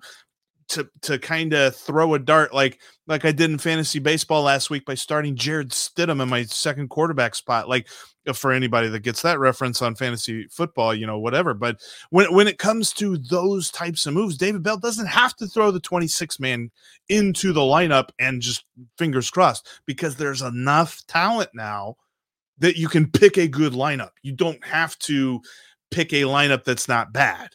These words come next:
Like, I think in years past, David Bell has had to make moves because there was a bad move and there was a move that wasn't as bad. Now there's a good move and there's a bad move.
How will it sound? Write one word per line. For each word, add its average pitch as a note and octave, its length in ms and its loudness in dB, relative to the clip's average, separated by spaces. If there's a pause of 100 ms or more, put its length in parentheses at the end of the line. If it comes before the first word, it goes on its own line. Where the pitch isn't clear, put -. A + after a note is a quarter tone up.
(120)
Like, C#3 160 2
I D3+ 80 6
think E3 200 -4
in E3+ 140 2
years F3+ 240 4
past, C#3+ 520 4 (180)
David D#3 280 2
Bell D3 380 4 (220)
has D3 140 -4
had D3+ 160 0
to C3+ 60 0
make D3+ 300 0
moves D3+ 460 2 (180)
because C#3+ 280 -4
there C#3+ 120 0
was B2+ 160 -4
a A2+ 100 -4
bad D3+ 400 0
move F3 340 -2
and C#3+ 260 -4
there C#3+ 160 0
was C#3 200 0
a C#3 40 -2
move C3+ 300 0
that C3+ 220 2 (220)
wasn't D3 460 2
as B2+ 280 0
bad. A#2 400 0 (200)
Now D#3+ 500 4 (180)
there's E3+ 240 2
a C#3 100 4
good F3 280 2
move E3 320 2
and D3 120 -2
there's C3 180 -2
a B2 40 -8
bad C#3+ 340 2
move. B2 340 -2